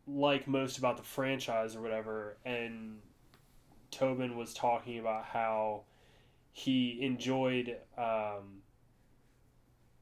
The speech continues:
that Jigsaw's message a lot is about appreciating life, really, and as grisly as the movies are, and as grisly as his methods are,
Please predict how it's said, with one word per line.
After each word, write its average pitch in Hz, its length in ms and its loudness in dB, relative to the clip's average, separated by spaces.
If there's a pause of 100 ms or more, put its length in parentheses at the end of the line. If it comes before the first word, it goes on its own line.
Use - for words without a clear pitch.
(160)
that 135 440 6 (1000)
Jigsaw's 151 560 4
message 123 600 0
a 123 80 -4
lot 117 380 2
is 120 120 -4
about 113 260 0
appreciating 113 800 -6
life, 127 440 0
really, 107 460 -4
and 113 320 -8 (260)
as 123 200 0
grisly 143 520 2
as 120 140 -2
the 117 80 -8
movies 127 420 2
are, 120 300 2
and 113 180 -4 (260)
as 131 160 0
grisly 139 480 6
as 127 120 2
his 113 160 -12
methods 127 480 -2
are, 107 400 0